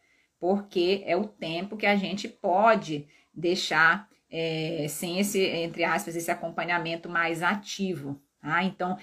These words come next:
a gente precisa fazer esse controle com os exames com a hemoglobina glicada, pelo menos a cada três vezes ao ano, pra gente poder estabelecer um, um melhor fluxo de acompanhamento.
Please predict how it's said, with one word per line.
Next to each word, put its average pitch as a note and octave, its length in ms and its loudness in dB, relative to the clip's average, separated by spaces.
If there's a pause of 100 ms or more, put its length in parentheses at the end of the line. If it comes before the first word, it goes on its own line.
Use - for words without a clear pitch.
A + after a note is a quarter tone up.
(160)
a D#3 140 -2
gente F#3 180 -4
precisa A3 720 2
fazer F3+ 720 2 (120)
esse G3 300 0
controle G3+ 560 2
com - 200 -8
os F4+ 100 0
exames A#3 340 2
com - 80 -4
a G3 40 0
hemoglobina F#3 440 0
glicada, F3 600 0 (220)
pelo C4 300 4
menos G3+ 320 2
a G3+ 140 4
cada F3 260 2
três F#3+ 340 2
vezes F3+ 440 0
ao G#3 200 2
ano, C#3+ 320 -2
pra D3 140 -8
gente D3+ 200 -6
poder D#3+ 360 -2
estabelecer F3 1000 -2 (220)
um, F3 240 -8
um F#3+ 40 0
melhor G#3+ 320 4
fluxo - 680 -2
de D3 140 -2
acompanhamento. F3 960 -2